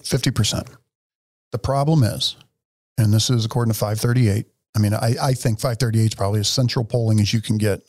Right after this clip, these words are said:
If you look 'em up, Media Bias Fact Check, they don't lean left, they don't lean right. Five thirty-eight says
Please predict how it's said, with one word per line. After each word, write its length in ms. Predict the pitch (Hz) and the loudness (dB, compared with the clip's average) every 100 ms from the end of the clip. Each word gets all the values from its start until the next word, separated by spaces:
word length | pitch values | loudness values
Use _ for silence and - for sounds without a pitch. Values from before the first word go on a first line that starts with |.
| - | -6
If 140 | 120 143 | -2 2
you 80 | |
look 180 | 123 123 | 2 0
'em 100 | 110 | 0
up, 260 | 113 113 _ - | 0 -2 _ -20
Media 460 | 104 87 113 107 104 | -14 -2 0 2 2
Bias 240 | 107 98 | 0 0
Fact 240 | - 104 - | -2 -2 -2
Check, 180 | 104 - | -2 -4
they 200 | 113 117 | -4 -2
don't 300 | 110 - - | -2 -4 0
lean 220 | 117 107 | 2 4
left, 220 | 107 107 | 2 0
they 60 | 110 | 0
don't 180 | 123 120 | 0 0
lean 160 | 110 | 0
right. 200 | 92 95 - _ _ - | 0 -2 -6 _ _ -4
Five 180 | 165 | -2
thirty-eight 360 | 190 160 143 135 | 0 2 2 0
says 420 | 135 117 117 - | 0 2 2 -2